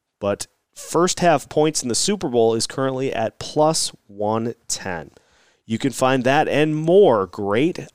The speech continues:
odds at BetOnline, where the game starts.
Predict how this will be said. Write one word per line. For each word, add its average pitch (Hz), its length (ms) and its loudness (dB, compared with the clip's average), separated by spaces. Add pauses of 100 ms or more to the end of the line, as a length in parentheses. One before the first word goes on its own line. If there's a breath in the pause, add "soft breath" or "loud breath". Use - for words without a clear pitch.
odds 120 420 0
at 98 240 -4
BetOnline, 151 800 2 (240)
where 113 600 -2 (420)
the 139 100 2
game 95 300 -4
starts. - 680 -2